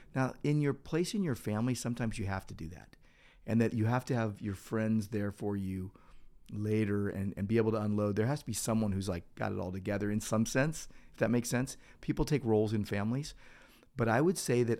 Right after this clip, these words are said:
I wouldn't, I would still walk with them, and I haven't corrected that many times at all. There's been a few times where you were able to say, "You know, you need to eat some food," or, "You need to help, let us help you," or there's little things you can say without saying,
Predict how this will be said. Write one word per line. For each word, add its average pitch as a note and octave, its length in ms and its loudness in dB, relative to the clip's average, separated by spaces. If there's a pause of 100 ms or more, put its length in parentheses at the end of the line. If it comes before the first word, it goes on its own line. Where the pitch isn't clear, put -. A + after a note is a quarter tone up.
I G#2 140 0
wouldn't, D#3+ 480 0 (420)
I A2+ 120 4
would B2 160 4
still D#3 320 2
walk A#2+ 440 -2
with D3+ 140 -2
them, D#3+ 340 -2
and G#2+ 120 -2
I B2+ 100 0
haven't F3 400 -2
corrected A#2 480 -6
that G2 180 -4
many G2+ 200 -4
times G#2 440 -6
at G2+ 220 -6
all. G2 400 -6 (300)
There's - 140 -20
been C4+ 160 -6
a - 40 -8
few D4 160 4
times G#2 320 -2
where A#2 80 2
you A#2 80 2
were B2 80 4
able B2+ 160 -2
to A#2 60 -4
say, A2+ 320 -4 (560)
"You B2 80 -8
know, B2 80 -4
you A#2 80 0
need A#2 160 -2
to - 60 -16
eat G2+ 140 -6
some - 200 -12
food," F2+ 360 -8
or, F2+ 60 -8
"You G2 140 -4
need B2+ 180 -4
to A#2 80 -8
help, G#2+ 340 -6
let A#2+ 140 -6
us A#2+ 160 -8
help G2+ 300 -10
you," G2+ 280 -6
or F#2 120 -8 (240)
there's A#2 200 -2
little D#3+ 240 0
things B2+ 340 -4
you C#3+ 60 -8
can A#2 140 -8
say A#2+ 180 -10
without A2+ 320 -6
saying, G#2+ 340 -8